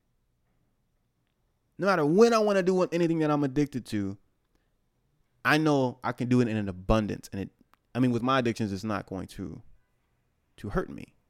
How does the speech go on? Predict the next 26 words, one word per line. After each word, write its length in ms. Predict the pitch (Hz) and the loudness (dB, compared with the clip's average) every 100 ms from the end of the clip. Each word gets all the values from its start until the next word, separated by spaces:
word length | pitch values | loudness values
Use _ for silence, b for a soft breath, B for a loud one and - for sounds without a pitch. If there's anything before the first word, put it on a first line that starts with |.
| _ _ _ _ _ _ | _ _ _ _ _ _
Uh, 200 | - 90 - - | -12 -12 -14 -14
that's 220 | 101 - | -12 -12
the 100 | 107 | -8
benefit 400 | 107 104 - 101 | -4 -4 -4 -6
of 140 | 98 | 0
picking 260 | 110 - 95 | 0 0 -6
an 120 | 95 | -6
addictions 600 | 92 95 - 95 95 - b b b b b b b b - | -4 -6 -6 -8 -10 -14 b b b b b b b b -2
that 100 | 104 | 0
aren't 180 | 110 | 0
fatal. 480 | - 135 165 - - - | 0 2 2 0 -10 -2
But 260 | 107 104 - | 0 0 -4
if 140 | 104 | -4
I 400 | 113 117 113 101 - _ _ - | 0 2 2 -2 -10 _ _ -16
fall 320 | - 123 123 | 0 4 6
off 200 | 117 - | 6 4
the 100 | 107 | -2
wagon 760 | 107 110 113 104 98 95 92 - | 0 0 0 -4 -6 -8 -14 -16
and 460 | - 95 90 90 92 _ _ | -12 -10 -10 -12 -16 _ _
go 140 | - 104 | -6 -6
through 160 | 110 | -4
something 580 | 104 110 101 104 98 95 - _ _ _ _ _ _ _ _ _ 165 - | -6 -8 -6 -6 -6 -10 -14 _ _ _ _ _ _ _ _ _ -20 -6
that 260 | 110 98 | -4 0
those 200 | 120 117 | 2 2
addictions 560 | 104 110 110 - 104 - | 2 0 -2 -4 -6 4
can't 880 | - 113 107 98 92 _ - - | 4 4 0 -2 -4 _ -20 -18